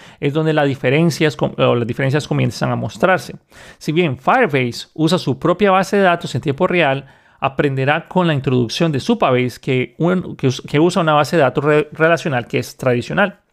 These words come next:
Más específicamente, Supabase usa Postgres S Q L. La decisión del equipo de usar Postgres para Supabase es sólida y también citan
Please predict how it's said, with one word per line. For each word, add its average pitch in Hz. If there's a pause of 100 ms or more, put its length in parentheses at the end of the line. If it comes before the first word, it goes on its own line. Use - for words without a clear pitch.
(360)
Más 160
específicamente, 196 (220)
Supabase 156
usa 151
Postgres 131
S 135
Q 123
L. 117 (460)
La 143
decisión 160
del 254
equipo 202
de 135
usar 139
Postgres 165
para 120
Supabase 139
es 135
sólida 208 (300)
y 214
también 202
citan 143